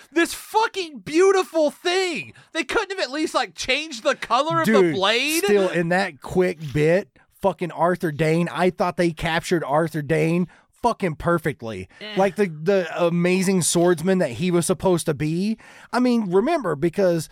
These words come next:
Speaker 2: Ned showed up with five other Bannermen,
Speaker 1: Yeah.
Speaker 2: and only him and Hallen walked away, and there was only two Kingsguard.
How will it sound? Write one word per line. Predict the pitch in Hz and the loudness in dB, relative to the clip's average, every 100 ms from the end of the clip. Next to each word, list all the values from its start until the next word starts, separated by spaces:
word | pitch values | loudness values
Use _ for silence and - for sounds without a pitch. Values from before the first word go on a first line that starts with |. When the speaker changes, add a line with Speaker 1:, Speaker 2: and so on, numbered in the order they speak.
| - - | -18 -4
Speaker 2:
Ned | 156 185 269 254 | 0 2 2 0
showed | - 277 240 | -2 0 0
up | 269 202 | 0 0
with | 175 | 0
five | - - 190 214 220 185 | -2 -8 -6 -2 -2 0
other | 208 202 185 | 2 4 2
Bannermen, | 147 202 226 202 135 135 127 | 2 0 2 2 2 -2 -4
Speaker 1:
Yeah. | - | -8
Speaker 2:
and | 180 175 | -6 -2
only | 208 208 202 165 | 0 0 0 0
him | 202 190 | 2 2
and | 170 | 2
Hallen | 202 196 160 151 | 0 2 0 0
walked | 156 151 | 0 0
away, | 151 147 123 | -2 -2 -2
and | 156 | 0
there | 185 | 2
was | 180 175 | 4 4
only | 190 185 165 | 2 0 -2
two | - 254 233 165 | 0 2 2 0
Kingsguard. | 214 202 160 131 117 82 80 | -2 -2 -2 -4 -6 -8 -12